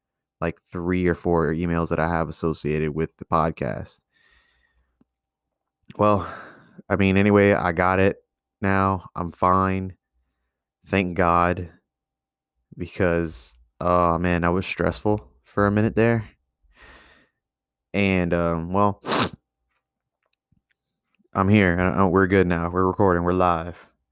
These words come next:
Uh, today, uh, I wanna talk about, uh, the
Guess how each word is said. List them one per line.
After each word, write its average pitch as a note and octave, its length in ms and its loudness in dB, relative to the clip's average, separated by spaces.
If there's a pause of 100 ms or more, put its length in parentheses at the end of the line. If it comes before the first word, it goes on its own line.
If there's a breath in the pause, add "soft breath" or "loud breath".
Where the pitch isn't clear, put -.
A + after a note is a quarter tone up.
(960)
Uh, F2 360 -4 (800)
today, C3+ 320 2
uh, F#2 360 0
I - 100 0
wanna D3 180 -2
talk B2 180 -2
about, G2+ 320 0
uh, F#2+ 200 -2 (640)
the F2 460 -6